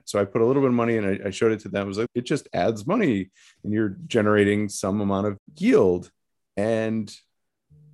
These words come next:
the thing that you, you aren't affected by, like, as right now, Ethereum is, is going up, Bitcoin's going up. So you're not really enjoying any of the appreciation there. So you're getting, like, this small A P Y. So it, it isn't,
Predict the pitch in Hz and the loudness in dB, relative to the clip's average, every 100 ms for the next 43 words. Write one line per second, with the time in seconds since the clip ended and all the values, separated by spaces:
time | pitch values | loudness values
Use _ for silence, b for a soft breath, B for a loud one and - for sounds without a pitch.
0 | _ _ 135 135 _ - 143 147 156 233 | _ _ -10 -10 _ -10 -6 -4 2 4
1 | 202 143 135 139 131 135 240 190 127 110 | 6 4 2 2 4 4 4 4 2 2
2 | 113 110 104 104 107 101 104 98 151 135 | 2 4 4 2 0 -2 -2 -2 -2 0
3 | 104 - - 123 113 95 92 90 87 - | -2 -4 -2 2 4 4 2 0 -2 -6
4 | - 90 - 98 92 - 110 98 90 92 | -12 -10 -4 -2 -2 -4 -4 -4 -6 -4
5 | 95 104 107 - - 101 117 113 113 98 | -4 0 -2 -2 -4 0 0 0 2 2
6 | 95 - b b b - 110 104 131 127 | 0 -6 b b b -6 -2 4 4 6
7 | 120 113 101 98 98 113 - 98 104 98 | 4 2 0 -2 -2 -4 -2 -4 -4 -4
8 | 95 101 92 - - 101 107 101 127 131 | 0 2 2 -2 -6 -6 -4 2 2 2
9 | 104 95 104 - - 110 107 104 101 101 | 0 -2 -4 -4 -2 0 2 0 -2 -2
10 | 98 95 92 - 156 180 180 233 214 160 | 2 2 0 0 0 2 0 -2 -2 -4